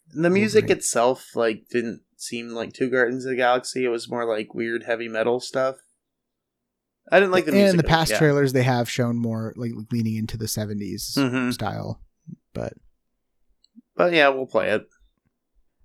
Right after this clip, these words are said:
Speaker 2: Uh, and then there was also a Deathloop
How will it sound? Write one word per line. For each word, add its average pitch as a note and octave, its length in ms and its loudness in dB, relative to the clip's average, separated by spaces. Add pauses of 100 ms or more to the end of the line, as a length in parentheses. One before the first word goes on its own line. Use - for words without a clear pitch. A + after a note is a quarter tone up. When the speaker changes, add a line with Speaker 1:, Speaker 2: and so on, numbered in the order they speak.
(120)
Speaker 2:
Uh, B2+ 240 4
and C#3 120 0
then C#3+ 100 4
there D3 140 6
was C#3+ 160 6
also D3+ 420 4
a C3+ 180 4
Deathloop D3 680 4